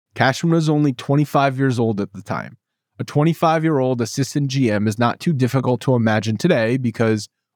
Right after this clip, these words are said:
organizations target Ivy League prodigies to work in their front offices. But in the nineteen eighties and nineties, you had to work your way up through the ranks. You had to be a baseball lifer.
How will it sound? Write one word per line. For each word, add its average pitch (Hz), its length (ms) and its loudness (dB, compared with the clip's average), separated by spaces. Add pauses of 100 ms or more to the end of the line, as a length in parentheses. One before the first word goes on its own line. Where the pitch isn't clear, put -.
organizations 117 680 2
target 113 480 0
Ivy 117 300 2
League 117 320 0
prodigies 107 560 0
to - 120 -4
work 107 220 0
in 107 80 0
their 101 140 0
front 104 220 -2
offices. 123 580 -2 (340)
But 147 160 0
in 156 120 0
the 156 80 2
nineteen 202 420 0
eighties 151 400 0
and 147 140 2
nineties, 127 500 2
you 131 80 0
had 160 120 0
to 143 100 0
work 123 400 -2
your 139 80 2
way 120 180 2
up 113 140 -2
through 113 120 -2
the 107 100 0
ranks. - 440 -6 (600)
You 139 100 2
had 180 160 2
to 185 60 0
be 190 120 0
a 165 60 2
baseball 135 600 0
lifer. 101 480 -6